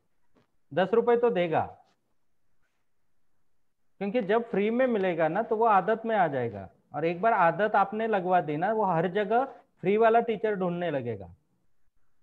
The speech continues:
या फिर उसके लिए request करना लगेगा, गिड़गिड़ाएगा। situation मतलब वो आप capital create करके दे रहे हो उस पे, उसको,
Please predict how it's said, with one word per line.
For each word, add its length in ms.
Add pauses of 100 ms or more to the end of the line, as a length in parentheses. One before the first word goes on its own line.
(800)
या 120
फिर 160
उसके 360
लिए 240
request 440
करना 300
लगेगा, 420
गिड़गिड़ाएगा। 1080
situation 580
मतलब 320
वो 140
आप 220
capital 400
create 360
करके 260
दे 180
रहे 120
हो 100
उस 140 (220)
पे, 160 (100)
उसको, 460